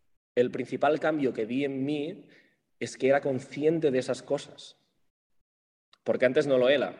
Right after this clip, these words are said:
La, de hecho, la manera en la que nos comunicamos es multifactorial.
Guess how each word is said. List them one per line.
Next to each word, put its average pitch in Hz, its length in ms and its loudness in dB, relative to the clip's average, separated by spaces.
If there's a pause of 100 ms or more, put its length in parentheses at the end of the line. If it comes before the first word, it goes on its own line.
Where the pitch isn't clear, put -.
(520)
La, 120 540 0
de 127 80 0
hecho, 151 180 2
la 165 80 4
manera 139 400 2
en 143 140 -2
la 135 100 0
que 143 100 -4
nos 127 140 -2
comunicamos 127 920 -2
es 123 160 -4
multifactorial. 131 880 -2